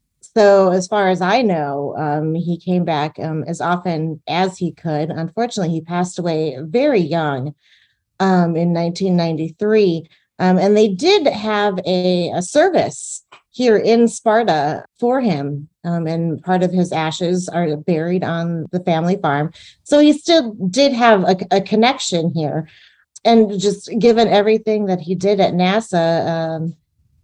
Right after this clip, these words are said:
we decided that we needed to celebrate that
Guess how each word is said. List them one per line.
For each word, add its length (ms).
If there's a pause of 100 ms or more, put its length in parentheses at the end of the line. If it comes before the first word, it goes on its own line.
(300)
we 240
decided 520
that 140
we 140
needed 380
to 80
celebrate 680
that 640